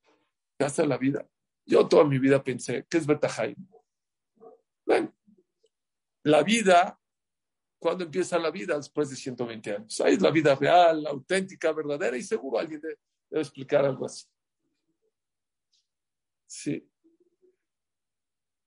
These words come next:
El Hat-, Hatam Sofer no dice así. Dice el Hatam Sofer que no vayamos, no necesitemos ir al Bet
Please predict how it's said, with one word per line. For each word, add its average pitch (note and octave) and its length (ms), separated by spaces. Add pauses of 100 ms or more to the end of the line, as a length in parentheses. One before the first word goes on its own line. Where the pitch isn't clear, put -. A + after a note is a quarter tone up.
El - 140
Hat-, - 320
Hatam A2+ 220
Sofer A#2+ 280
no A#2 80
dice A2 240
así. - 340
Dice C#3+ 180
el C3+ 80
Hatam C3 240
Sofer - 320
que C#3 120
no C#3 120
vayamos, A#2+ 520
no C#3 200
necesitemos C3+ 480
ir B2 80
al A#2 180
Bet A#2 220